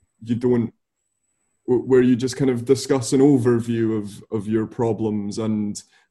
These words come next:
the doctor maybe focuses on ones that you don't want them to focus on, like, you know, they, they hear maybe you use a certain word and then that's the focus, and it's like, "No, that's not the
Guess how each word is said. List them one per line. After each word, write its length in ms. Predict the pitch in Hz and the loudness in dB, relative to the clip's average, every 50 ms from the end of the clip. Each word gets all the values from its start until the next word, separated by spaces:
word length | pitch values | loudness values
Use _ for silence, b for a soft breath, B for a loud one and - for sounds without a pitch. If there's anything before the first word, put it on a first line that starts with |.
| - 120 | -4 -2
the 40 | 117 123 131 | 2 4 4
doctor 380 | 123 - - - - 123 123 120 | 2 2 -2 -2 0 2 2 4
maybe 340 | 120 123 123 117 127 120 120 | 4 4 2 2 2 0 0
focuses 600 | 120 - 135 127 120 127 120 117 - 123 110 123 | 0 0 0 0 0 -2 -8 -6 -6 -4 0 0
on 480 | 123 120 120 120 120 117 113 - - - | 0 2 2 2 2 0 0 -4 -8 -8
ones 400 | 110 110 120 127 123 123 120 120 120 | -6 -2 0 0 2 2 2 0 0
that 180 | 120 113 - | 0 -2 -2
you 160 | 120 123 120 127 | 0 0 0 0
don't 300 | 117 131 127 113 117 120 | 2 2 2 2 2 2
want 140 | 127 131 - | 2 2 0
them 160 | - 113 110 | 0 -4 -4
to 120 | 107 - 113 117 - | -4 -6 -8 -6 -6
focus 240 | 110 107 - 113 110 - | -8 -6 -6 -8 -8 -6
on, 180 | 107 104 104 104 | -6 -6 -6 -6
like, 340 | 107 104 98 - - _ - - _ _ _ _ _ _ _ _ _ - | -6 -6 -6 -8 -10 _ -20 -20 _ _ _ _ _ _ _ _ _ -6
you 80 | 120 | -2
know, 140 | 120 117 113 | -2 0 0
they, 160 | 110 113 107 - - | 0 0 0 -2 -2
they 120 | 104 113 120 | -2 -4 -4
hear 420 | 120 120 127 123 120 117 113 113 | -2 0 2 4 4 4 4 4
maybe 400 | 110 110 110 110 113 110 107 98 _ | 2 0 -2 -2 -2 -2 -4 -4 _
you 120 | - 113 110 110 113 117 | -4 -2 0 0 0 0
use 120 | 113 104 | 0 -2
a 120 | 107 107 - - | -4 -6 -4 0
certain 240 | 123 117 - - 104 107 | 0 0 0 -2 -4 -2
word 420 | 117 117 113 110 107 107 104 95 - - - _ _ _ - | -2 0 0 0 0 -2 -4 -6 -10 -16 -20 _ _ _ -6
and 180 | 117 113 110 | -2 -2 0
then 360 | 107 110 110 107 104 104 101 - | 0 0 -2 -2 -2 -4 -6 -4
that's 260 | - 120 110 - - - | -2 -4 -4 -4 -6 -12
the 80 | - 117 | -14 -10
focus, 580 | - - 117 117 117 113 107 104 113 113 - | -4 -2 -2 0 0 -2 -4 -6 -6 -8 -10
and 80 | 107 95 | -12 -12
it's 120 | - - | -10 -8
like, 120 | 110 - 80 | -8 -6 -4
"No, 120 | 117 110 | -4 -4
that's 240 | 107 110 104 - - | -4 -6 -8 -8 -8
not 140 | 113 107 - | -8 -8 -8
the 80 | - | -10